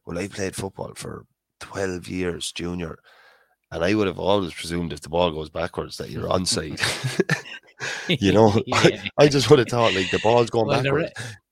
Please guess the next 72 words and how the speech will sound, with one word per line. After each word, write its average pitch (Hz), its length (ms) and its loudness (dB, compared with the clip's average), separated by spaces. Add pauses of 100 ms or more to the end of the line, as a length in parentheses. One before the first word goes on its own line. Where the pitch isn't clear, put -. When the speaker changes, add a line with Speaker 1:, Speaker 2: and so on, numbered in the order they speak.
Speaker 1:
That 117 160 4
means 117 160 2
Speaker 2:
the 123 60 0
Speaker 1:
it's 131 80 0
going 151 120 2
to 113 60 2
Speaker 2:
referees 185 200 0
Speaker 1:
someone 113 240 2
who's 92 180 -4
Speaker 2:
in - 80 -4
any 87 100 -2
Speaker 1:
behind 113 160 -2
you. 139 80 0
Speaker 2:
district 113 300 -6
league 131 240 -4
can't 120 280 -6
fucking 110 360 -8
cop 123 300 -6
offsides 110 540 -4
when 95 100 -10
the 95 80 -10
ball's 104 280 -6
going 95 200 -12
forward 104 440 -4
anyway, 90 340 -8
let 92 200 -10
alone 113 260 -4
when 113 80 -8
the 98 80 -12
ball's 95 260 -8
going 90 160 -14
backwards. 87 520 -10
So 78 280 -12 (480)
I 87 60 -10
don't 101 140 -4
Speaker 1:
No. 104 60 -8
Speaker 2:
think 107 160 -6
you 98 60 -2
have 98 120 -2
that 107 160 -6
to 87 80 -12
worry 98 100 0
Speaker 1:
Was 135 120 4
there 151 100 4
a - 20 4
Speaker 2:
about 151 80 0
Speaker 1:
big, 170 120 -2
Speaker 2:
there. 98 160 -6
I - 40 -4
Speaker 1:
was 139 120 4
Speaker 2:
heard - 60 -4
you - 60 4
Speaker 1:
there 185 80 4
a 185 40 0
Speaker 2:
got 165 80 -2
the 202 80 4
Speaker 1:
big 208 80 0
Speaker 2:
winner 220 300 2
Speaker 1:
<laughs> 214 60 4
Speaker 2:
on 220 220 2
Sunday, 247 420 -2 (100)
boy. 247 280 -2
The 233 120 -6
big 233 420 -10
head 240 220 -6
came 226 220 -8
up 262 160 -8
for 226 100 -12
another 226 320 -8
header, 220 260 -4
I 151 120 0
heard. 185 240 -2